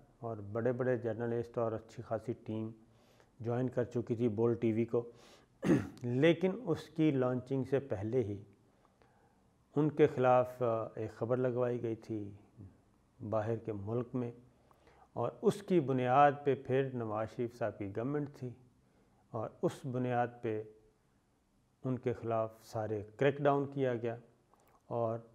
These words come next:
उस बोल अखबार ने आना था, बोल टीवी ने आना था, लेकिन वो नहीं आ सका, जिसके नतीजे में हज़ारों लोग जो हैं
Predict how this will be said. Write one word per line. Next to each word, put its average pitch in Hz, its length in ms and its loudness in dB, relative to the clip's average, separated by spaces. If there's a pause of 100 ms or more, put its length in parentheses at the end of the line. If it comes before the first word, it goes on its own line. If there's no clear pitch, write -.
(560)
उस 143 500 -4
बोल 123 540 0
अखबार 117 720 0 (220)
ने 117 160 -6
आना 117 320 0
था, 139 580 2
बोल 127 280 2
टीवी 127 280 0
ने 113 120 -2
आना 110 260 -4
था, 131 520 -2 (540)
लेकिन 123 260 -2
वो 113 140 -2
नहीं 107 360 0
आ 135 140 2
सका, 131 380 0
जिसके 113 320 -6
नतीजे 117 500 -4
में 123 360 -6
हज़ारों 110 720 -2
लोग 113 320 -4
जो 107 100 -6
हैं 98 280 -8